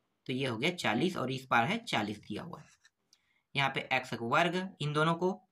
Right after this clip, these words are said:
जोड़ देते हैं तो आठ पाँच कितना होता है, तेरह, तो माइनस तेरह एक्स हो गया, ये चालीस उस साइड ले जाते हैं, ये संख्या में, ये भी संख्या में, तो देखो चालीस उस साइड च-,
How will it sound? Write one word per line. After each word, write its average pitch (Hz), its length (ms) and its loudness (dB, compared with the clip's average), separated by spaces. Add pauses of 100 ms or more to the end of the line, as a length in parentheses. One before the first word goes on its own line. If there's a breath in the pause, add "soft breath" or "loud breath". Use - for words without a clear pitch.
(120)
जोड़ 151 240 6
देते 170 260 2
हैं 170 260 0 (280 soft breath)
तो - 100 -4
आठ 139 300 6
पाँच 165 180 6
कितना 170 220 2
होता 165 220 4
है, 120 60 0
तेरह, 147 360 2
तो 123 180 -8
माइनस 123 300 2 (100)
तेरह 127 180 2
एक्स 160 220 2
हो 165 140 2
गया, 180 220 0 (320 loud breath)
ये 151 80 4
चालीस 151 380 4
उस 156 180 -6
साइड 160 160 4
ले 170 120 6
जाते 160 280 2
हैं, 160 80 -2
ये 135 120 -4
संख्या 127 360 0
में, 170 100 0
ये 131 140 0
भी 156 100 2
संख्या 170 320 0
में, 175 260 -2 (220 soft breath)
तो 139 80 -2
देखो 127 200 0
चालीस 135 340 0
उस 160 120 0
साइड 165 160 2
च-, - 160 -4